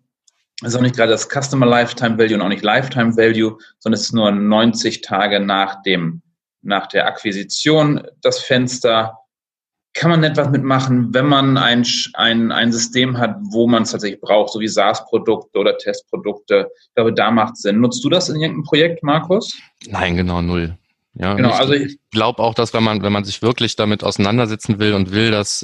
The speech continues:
Speaker 2: ähm, auch auf die, die Nutzung der Website oder muss das auf die Website zurückführen, weil genau da mehr oder weniger das Customer-Leben <laughs> stattfindet, ja, dann, ähm,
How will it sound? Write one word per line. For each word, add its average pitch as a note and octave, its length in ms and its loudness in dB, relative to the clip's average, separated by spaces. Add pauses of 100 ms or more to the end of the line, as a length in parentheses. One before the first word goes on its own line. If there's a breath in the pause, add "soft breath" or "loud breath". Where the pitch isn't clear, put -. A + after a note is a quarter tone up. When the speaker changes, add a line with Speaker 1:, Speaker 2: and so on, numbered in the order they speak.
Speaker 2:
ähm, F#2+ 360 0 (1400 loud breath)
auch G#2+ 300 -2
auf - 340 -2
die, F#2+ 300 0
die G2 100 0
Nutzung A2+ 380 2
der G2 100 2
Website G#2+ 460 -2
oder G2+ 100 0
muss G#2 220 2
das - 180 -2
auf - 100 -2
die G#2+ 120 -2
Website G#2+ 280 -2
zurückführen, C3+ 760 0
weil G#2 140 2
genau G2 220 2
da G2 240 0
mehr G#2 140 0
oder G2 180 0
weniger G2 580 0 (220)
das - 300 -4 (100)
Customer-Leben G#2+ 540 -2
<laughs> - 0 -
stattfindet, B2 720 -2 (100)
ja, G#2 200 -2 (540 loud breath)
dann, G#2+ 460 2
ähm, G2+ 500 0